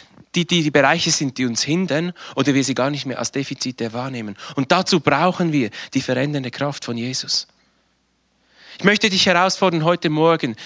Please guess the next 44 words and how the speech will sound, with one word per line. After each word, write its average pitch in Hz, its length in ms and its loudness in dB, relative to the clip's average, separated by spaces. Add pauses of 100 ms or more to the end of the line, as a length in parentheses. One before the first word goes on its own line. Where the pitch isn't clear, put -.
mit 190 480 2
deinen 165 400 4
Nöten, 113 400 2
mit 151 240 0
deinen 185 340 2
Defiziten, 156 680 -2 (300)
mit 156 220 4
den 226 200 4
Bereichen 202 480 4
in 160 100 2
deinem 180 380 4
Leben, 185 320 4
wo 170 120 6
es 165 140 2
eben 147 340 4
nicht 185 320 2
so 180 160 4
ist, 151 360 0
wie 135 100 0
es 120 180 -2
sein 123 280 2
sollte, 107 560 0 (140)
als - 240 2
guter, 135 320 2
netter, 123 280 0
braver 120 320 2
Christ, - 480 -2 (600)
einen 120 120 -4
Schritt 127 300 -2
auf 110 100 -4
Jesus 117 300 -4
zuzumachen. 107 680 -6 (840)
Ich - 100 2
weiß, 147 160 2
ihr 117 100 2
habt 123 160 0
diese 110 160 -2
Bereiche 101 320 -2
alle 98 140 -4
nicht, 98 160 -6
ich 107 100 -4
predige 101 300 -2
für - 100 -12
mich, 90 300 -10